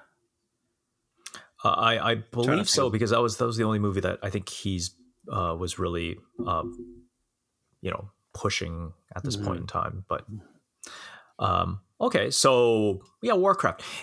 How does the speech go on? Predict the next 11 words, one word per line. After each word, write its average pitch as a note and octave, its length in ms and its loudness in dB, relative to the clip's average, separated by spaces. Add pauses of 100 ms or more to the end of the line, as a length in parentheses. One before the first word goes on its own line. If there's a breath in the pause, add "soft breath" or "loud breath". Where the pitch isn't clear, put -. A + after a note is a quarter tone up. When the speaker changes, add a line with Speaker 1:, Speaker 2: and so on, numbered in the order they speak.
Speaker 2:
Y-, E3+ 140 0
y-, D#3+ 200 2
you F3+ 120 4
can F3+ 140 2
kinda B3 220 0
see A3+ 200 2
the D#3 100 0
trend, F#2+ 560 2
and A2+ 140 0
I'll, G2+ 400 2
I'll, F#2+ 420 -2